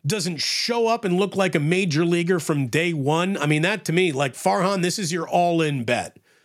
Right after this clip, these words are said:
This is his all. I don't think Farhan needs to be evaluated further on anything else that he does or doesn't do than this guy.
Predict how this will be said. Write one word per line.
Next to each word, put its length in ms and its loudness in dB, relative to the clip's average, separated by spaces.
This 240 0
is 180 -4
his 200 -2
all. 240 0
I 120 4
don't 160 0
think 160 2
Farhan 460 0
needs 300 0
to 100 -10
be 120 2
evaluated 680 0
further 540 2
on 260 2
anything 720 0
else 300 2
that 140 -2
he 80 -2
does 220 2
or 60 0
doesn't 320 0
do 160 0
than 220 0
this 240 0
guy. 400 -6